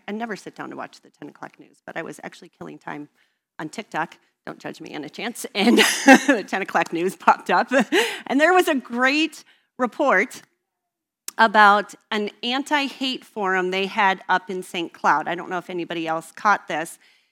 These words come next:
And so trying to overcome hate crimes in that area, they invited in a guy who used to be part of a neo-Nazi skinhead white supremacy group to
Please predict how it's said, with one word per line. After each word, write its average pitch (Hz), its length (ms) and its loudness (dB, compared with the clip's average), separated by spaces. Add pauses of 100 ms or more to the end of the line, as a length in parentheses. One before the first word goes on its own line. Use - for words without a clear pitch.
(160)
And 233 140 -2
so 233 300 0
trying 262 320 -2
to 254 80 -2
overcome 208 800 0 (880)
hate 302 220 -2
crimes 185 540 0 (600)
in 214 140 -4
that 190 240 2
area, 165 500 -2
they 202 140 -4
invited 233 440 -2
in 196 360 -4 (320)
a 185 100 0
guy 170 360 2 (440)
who 262 80 -4
used 247 440 -2
to 320 80 -2
be 262 200 -2
part 311 460 0 (100)
of 185 340 4 (120)
a 214 80 -2
neo-Nazi 208 880 -2
skinhead 196 720 -4 (160)
white 175 240 -4
supremacy 226 640 -8
group 139 260 -12 (200)
to 147 80 -10